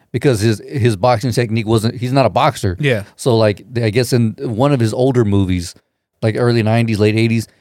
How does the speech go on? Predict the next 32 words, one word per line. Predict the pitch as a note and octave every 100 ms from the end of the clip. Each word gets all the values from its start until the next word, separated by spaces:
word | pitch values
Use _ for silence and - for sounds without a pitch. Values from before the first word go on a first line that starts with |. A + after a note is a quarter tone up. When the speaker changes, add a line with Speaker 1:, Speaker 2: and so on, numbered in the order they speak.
| _
Speaker 1:
he | - A#2
was, | A2 G2+
like, | G2 - _ _ _ _ -
trying | A#2 A2+
to |
box | F2+ G2+ G2+
a, | G#2
f-, | - -
or | C#3+ B2+
fight | C3+ C3
a |
boxer. | F#2+ A#2+ C3 A2+ F#2 - _ _ _
And | A#2 G2+ -
so | A#2
they | A2
called | G2+ A#2+ G#2+
in, | A2
like, | G#2 G2+ -
they're | B2
like, | A2+
"Hey, | C#3 A#2+
we | A2
got | A2+ B2+
this | A2+ F#2+
new, | A2+ B2
this | C3+ A2+ G#2 -
kid | D3 B2
on | G#2+
the | G2+
rise, | F#2+ A2 G2+ E2+ - _ _
Mike | G#2 G#2+
Tyson." | G#2+ A2 G2+ F#2